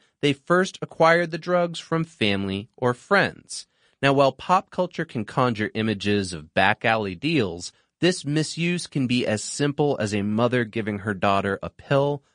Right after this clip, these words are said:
to help ease some temporary intense pain, or a college student, for instance,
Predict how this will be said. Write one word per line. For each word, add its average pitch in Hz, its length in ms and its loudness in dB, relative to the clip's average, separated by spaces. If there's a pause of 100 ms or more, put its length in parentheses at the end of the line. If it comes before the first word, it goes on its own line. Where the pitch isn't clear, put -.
(120)
to 101 100 -6
help 135 440 0
ease 101 360 -4
some - 260 -8
temporary 139 880 -2
intense 127 500 -6
pain, 156 560 -4 (340)
or 147 380 2 (220)
a - 80 -14
college 214 380 0
student, 90 380 -6
for 92 160 -6
instance, 107 480 -4